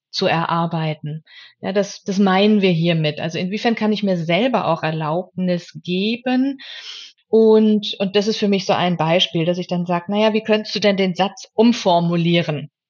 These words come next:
Zum Beispiel ist so ein, so eine Aussage dann von mir. Und ja, im, im Selbstcoaching, ja, wenn ich merke, was sind denn so immer wieder meine Schleifen oder was erlaube ich mir nicht oder wo bleibe ich immer wieder hängen,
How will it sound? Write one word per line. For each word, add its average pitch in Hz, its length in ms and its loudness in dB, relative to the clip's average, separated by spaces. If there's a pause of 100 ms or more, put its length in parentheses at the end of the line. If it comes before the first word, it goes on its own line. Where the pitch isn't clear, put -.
(260)
Zum 185 140 -4
Beispiel 147 460 -6
ist - 240 -16
so 165 80 -10
ein, 160 220 -8
so - 140 -10
eine 165 160 -6
Aussage 165 480 -8
dann 160 160 -6
von 165 220 -6
mir. 170 300 -6 (580)
Und 214 440 -2 (380)
ja, 220 420 -4
im, 233 140 2
im 214 180 2
Selbstcoaching, 208 880 0
ja, 247 220 4
wenn 247 100 2
ich 240 140 0
merke, 220 400 2
was 208 160 -2
sind 226 180 -2
denn 233 220 0
so 226 340 2 (400)
immer 240 540 2
wieder 202 160 2
meine 190 260 0
Schleifen 180 1000 2
oder 165 580 -2
was 175 260 -4
erlaube 180 600 2
ich - 260 -6
mir 185 120 0
nicht 175 540 -2
oder 170 340 -4
wo 233 460 2
bleibe 190 360 2
ich 190 200 -6
immer 202 400 2
wieder 180 160 0
hängen, 170 580 -2